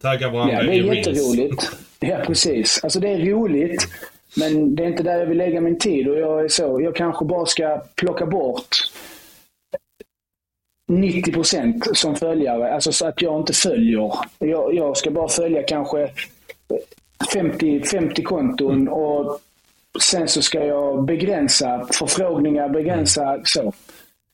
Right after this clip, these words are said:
Speaker 2: Ehm, ja, på något sätt för att, ehm,
Speaker 1: Mm. Ja, för det, det,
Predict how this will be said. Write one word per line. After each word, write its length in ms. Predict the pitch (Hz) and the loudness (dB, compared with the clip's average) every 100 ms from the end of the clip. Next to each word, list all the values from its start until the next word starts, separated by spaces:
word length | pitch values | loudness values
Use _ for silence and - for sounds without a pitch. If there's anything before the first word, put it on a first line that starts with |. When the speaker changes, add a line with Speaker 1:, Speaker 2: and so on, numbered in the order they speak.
| _ 131 | _ -2
Speaker 2:
Ehm, 600 | 127 131 127 123 120 117 - _ _ _ _ _ _ _ _ - - _ _ - | 0 2 4 4 4 2 -6 _ _ _ _ _ _ _ _ -20 -20 _ _ -4
ja, 340 | 226 - - - - | -2 -2 -6 -10 -6
på 100 | 180 | -2
något 200 | 190 - | -2 0
sätt 200 | 165 - | -2 -2
för 180 | 147 135 | -2 -2
att, 140 | 143 | -2
ehm, 100 | 143 | 0
Speaker 1:
Mm. 320 | 135 127 110 - - - _ _ - | 2 2 0 -4 -12 -18 _ _ -20
Ja, 180 | - 160 165 | -6 -4 -4
för 80 | |
det, 420 | 156 175 151 139 139 | -4 -2 0 -2 -2
det, 480 | 165 131 120 120 | -2 0 -2 -4